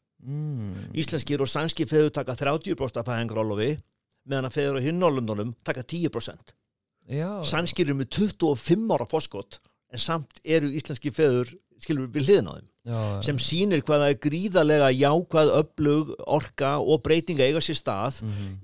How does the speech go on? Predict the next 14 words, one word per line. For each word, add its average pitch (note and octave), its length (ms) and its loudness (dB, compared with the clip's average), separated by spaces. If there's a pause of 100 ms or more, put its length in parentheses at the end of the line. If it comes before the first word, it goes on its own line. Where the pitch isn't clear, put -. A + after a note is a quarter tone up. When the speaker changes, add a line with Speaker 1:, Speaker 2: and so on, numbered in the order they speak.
Speaker 2:
hjá D3 240 -4
þinni D#3+ 300 0
kynslóð D3 680 0 (460)
og C3+ 120 2
er D3 80 2
búin E3 160 0
að C#3+ 40 0
vera C#3 100 4
að D3+ 80 6
eiga D#3 80 2
sér D#3 160 -2
stað C#3 480 4
þegar D3 260 2
að C3+ 260 2